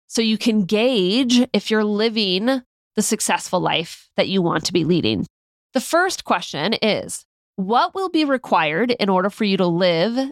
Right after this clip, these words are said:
into this definition of success? Now, your answer might be something like, "I need to leave work at five o'clock every day. I will have to not log back on after my kids go to sleep.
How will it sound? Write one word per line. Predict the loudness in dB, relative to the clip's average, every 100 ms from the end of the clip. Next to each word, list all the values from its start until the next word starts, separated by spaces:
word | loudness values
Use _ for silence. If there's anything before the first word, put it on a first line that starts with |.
| -4
into | -4 0 -2
this | 0 -2 -2 -12 _ _ -6
definition | -6 -4 -4 -2 0 0 -2 -2
of | -6 -4
success? | -6 -4 -4 -4 -6 -8 _ _ _
Now, | -2 0
your | 2 0 0
answer | -2 0 0
might | 0 -2
be | -4
something | -2 -2 -2 0
like, | 0 -2 -4 -12 -6
"I | -2 0 0
need | 2 2
to | 2
leave | 2 2
work | -2 -2
at | -4
five | -2 -4
o'clock | -4 -6 -4
every | -2 -2
day. | -2 -2 -4 -8 _
I | -2 0
will | 0 0
have | 0 -4 -4 _ _ _ -4
to | 0 2
not | 2 2 2 0
log | 0 0
back | -2 -2 0
on | 0 0
after | -4 -6 0
my | 0
kids | 0 -2 -2
go | -4 -2
to |
sleep. | -4 -8 -8